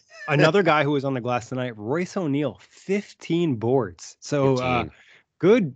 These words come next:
Speaker 1: good stuff for Royce. Give him some credit. Uh, twelve points in this game, three of eleven from the field, three of five from three, three of four from the free throw line, as I mentioned, fifteen rebounds, three offensive,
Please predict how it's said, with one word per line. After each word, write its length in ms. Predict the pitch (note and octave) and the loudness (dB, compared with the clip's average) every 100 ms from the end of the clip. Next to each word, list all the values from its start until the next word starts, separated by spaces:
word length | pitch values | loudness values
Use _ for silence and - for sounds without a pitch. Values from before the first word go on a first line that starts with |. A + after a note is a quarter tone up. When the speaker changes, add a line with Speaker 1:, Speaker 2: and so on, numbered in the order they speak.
| - C3+ | -12 2
Speaker 1:
good 200 | G#3+ - | 2 4
stuff 260 | F#3+ F#3 | 2 2
for 140 | D#3 C3 | 2 2
Royce. 320 | C3+ A#2+ - | 2 0 -2
Give 180 | D#3 E3+ | -2 -2
him 160 | F3 | -4
some 180 | D#3+ C#3 | -2 -6
credit. 380 | - C#3 C#3 B2+ | 0 2 4 2
Uh, 160 | A#2+ A#2 | 0 -2
twelve 340 | - D#3 D#3 | 0 2 2
points 320 | - C#3 C#3 C#3 | 0 0 0 0
in 60 | |
this 140 | C3 - | -2 0
game, 260 | C3+ C3 | 0 0
three 240 | A2+ C3+ D#3+ | 0 0 2
of 80 | |
eleven 260 | D3+ C#3+ C#3 | 4 4 2
from 160 | C#3 C3 | -2 -4
the 60 | |
field, 320 | C#3 C3+ A2+ | 0 0 0
three 220 | B2+ D3 D#3 | 0 0 0
of 80 | |
five 260 | - C3+ C#3 | 2 2 2
from 160 | B2+ A#2+ | -2 -2
three, 240 | C3+ C3+ | 2 2
three 240 | B2+ D3 | 0 0
of 100 | D3+ | 0
four 220 | - C#3+ C3+ | 0 -2 0
from 100 | B2+ | -4
the 60 | |
free 180 | A#2+ C3+ | 0 0
throw 180 | C3+ B2+ | 2 2
line, 220 | B2+ B2+ | 2 0
as 140 | B2 | 0
I 20 | B2 | 2
mentioned, 380 | B2 A#2+ G#2+ | 0 0 -2
fifteen 400 | - C#3+ - C#3 | 0 0 2 2
rebounds, 420 | B2 C3 C3 B2+ - | 4 4 4 0 -2
three 300 | B2 C#3+ D#3 | -2 2 4
offensive, 640 | C#3+ - C3 B2+ C3 B2+ | 4 2 0 0 2 2